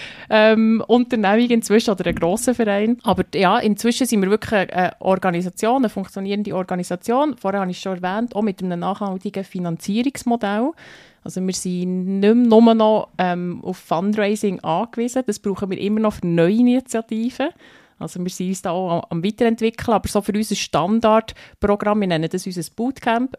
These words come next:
ähm, für Erwachsene, wo wir Arbeitsintegration machen, das ist eigentlich in dem Sinn selbsttragend, also es kann in sich funktionieren.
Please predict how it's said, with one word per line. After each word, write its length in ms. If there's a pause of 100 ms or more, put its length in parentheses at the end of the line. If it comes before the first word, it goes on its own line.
ähm, 300
für 100
Erwachsene, 500 (140)
wo 120
wir 140
Arbeitsintegration 1040
machen, 340 (640)
das 180
ist 160
eigentlich 300 (360)
in 100
dem 200
Sinn 220
selbsttragend, 800
also 160
es 200
kann 200
in 140
sich 280
funktionieren. 960